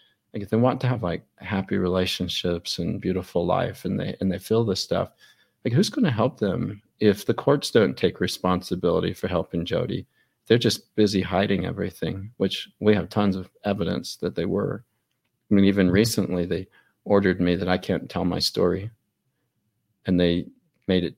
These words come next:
made me take it down, saying that they didn't buy the argument. This is, this is just recently. They, they said they didn't buy the argument that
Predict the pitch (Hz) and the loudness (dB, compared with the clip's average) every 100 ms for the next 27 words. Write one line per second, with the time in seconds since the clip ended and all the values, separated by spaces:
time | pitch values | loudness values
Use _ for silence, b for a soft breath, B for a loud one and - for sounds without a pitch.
0 | - 110 95 90 - 92 - - 92 90 | -4 2 2 2 -2 -4 -4 -2 0 0
1 | - 92 90 87 82 - _ _ 104 95 | 0 0 0 0 -2 -6 _ _ 0 2
2 | 90 98 92 90 90 90 92 98 92 73 | 2 0 -2 0 0 0 0 2 0 -2
3 | 113 - _ - 147 151 123 180 170 - | -10 -20 _ -6 -4 -4 -4 -4 -4 -4
4 | 117 - 131 131 120 90 87 92 92 95 | -4 -2 -2 -2 -4 -2 -2 -4 -4 -4
5 | - 113 101 101 104 101 101 101 98 95 | -2 -2 -2 -2 0 0 0 0 0 0
6 | 101 98 92 85 - 90 90 | 0 0 0 -2 -4 -6 -6